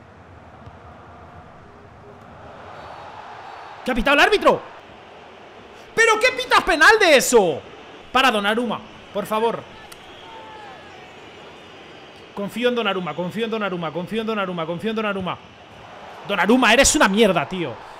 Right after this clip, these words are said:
Eres una mierda de portero. Una mierda de portero. A ver cómo remontamos esto ahora. ¿Vale?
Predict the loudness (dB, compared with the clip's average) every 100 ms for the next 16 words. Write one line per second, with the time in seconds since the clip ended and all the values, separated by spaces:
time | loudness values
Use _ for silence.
0 | -6 -2 0 0 2 4 4 2 -2 -4
1 | -6 -8 -8 -12 -16 -14 -2 2 4 4
2 | 4 2 0 -4 -6 -8 -8 -8 -12 -16
3 | -16 -18 -18 -14 -6 -2 2 4 4 4
4 | 2 0 0 -4 -2 -2 -4 -8 -12 -20
5 | -20 -20 -20 -20 -20 -20 -20 -20 -20 -20
6 | -20 -20 -20 -20 -20 -16 -4 2 2